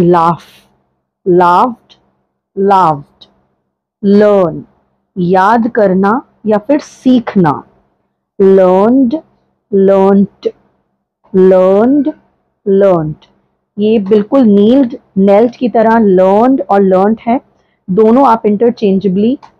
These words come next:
दोनों में से कोई भी आप यूज़ कर सकते हैं। लेंड, उधार देना। याद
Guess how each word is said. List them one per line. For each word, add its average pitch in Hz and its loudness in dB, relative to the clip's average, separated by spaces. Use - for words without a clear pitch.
दोनों 208 2
में 226 2
से 254 -4
कोई 240 0
भी 220 0
आप 202 0
यूज़ 190 -2
कर 185 -2
सकते - -12
हैं। 160 -16
लेंड, 202 2
उधार 196 -2
देना। 170 0
याद 208 0